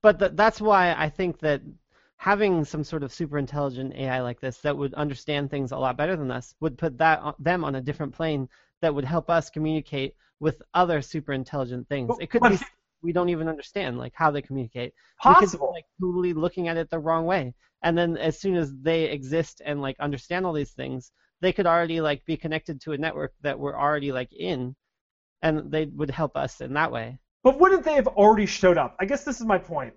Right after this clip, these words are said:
Speaker 2: Like, if we know that there's a, that th-, th-, that the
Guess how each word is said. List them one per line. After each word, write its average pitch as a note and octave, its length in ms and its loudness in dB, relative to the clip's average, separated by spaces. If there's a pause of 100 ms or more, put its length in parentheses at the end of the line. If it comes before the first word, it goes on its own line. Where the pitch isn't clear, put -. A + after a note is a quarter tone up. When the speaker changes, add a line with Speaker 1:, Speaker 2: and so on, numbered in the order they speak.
(140)
Speaker 2:
Like, G3 260 6
if C4 180 4 (140)
we A3+ 220 -2
know F#3 320 8
that E3+ 140 -2
there's E3+ 300 4 (120)
a, C#3+ 580 0
that E3 380 4
th-, E3+ 160 -4
th-, F#3 160 0
that F#3 220 8
the E3+ 200 6